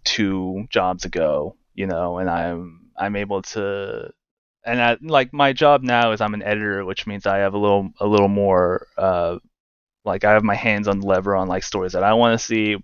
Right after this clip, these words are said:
but it also gives me, like, some ch-, opportunities to maybe, like, explain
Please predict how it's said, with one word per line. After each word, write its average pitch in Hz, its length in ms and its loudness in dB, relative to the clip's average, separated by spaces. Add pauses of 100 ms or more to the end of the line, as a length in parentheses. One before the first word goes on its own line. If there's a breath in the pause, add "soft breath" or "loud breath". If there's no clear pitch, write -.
but 110 120 6
it 120 80 4
also 202 220 2
gives 196 180 -2
me, 165 160 -6
like, 135 220 2
some 123 460 -6 (920 soft breath)
ch-, - 140 -16
opportunities 131 680 -8
to 123 200 -12
maybe, 113 380 -8
like, 104 400 -4 (320 loud breath)
explain 110 1000 -2